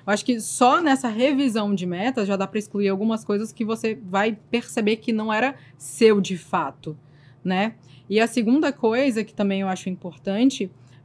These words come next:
é, será que, aí a meta é sua, né? No caso, sobrou suas metas. "Será que eu estou disposto a fazer o que tem que ser feito pra alcançar isso aqui?"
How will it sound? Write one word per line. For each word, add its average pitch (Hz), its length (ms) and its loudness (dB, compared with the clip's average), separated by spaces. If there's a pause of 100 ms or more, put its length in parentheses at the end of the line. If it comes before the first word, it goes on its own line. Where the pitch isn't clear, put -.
(120)
é, 175 340 -2 (300)
será 214 520 2
que, 214 240 -2
aí 196 200 4
a 214 60 2
meta 208 220 2
é 311 40 4
sua, 208 380 0
né? 151 160 -8
No 170 80 -8
caso, 175 260 -6
sobrou 196 440 -2
suas 220 200 0
metas. 165 380 -4 (320)
"Será 226 460 4
que - 160 -4
eu 233 120 4
estou 262 460 0
disposto 180 760 -4
a 165 60 -6
fazer 165 460 -2
o 269 40 -4
que - 80 -14
tem 190 140 -4
que 185 80 -14
ser 175 120 -8
feito 160 260 -8
pra 240 160 -6
alcançar 170 720 -6
isso 147 240 -10
aqui?" 160 400 -6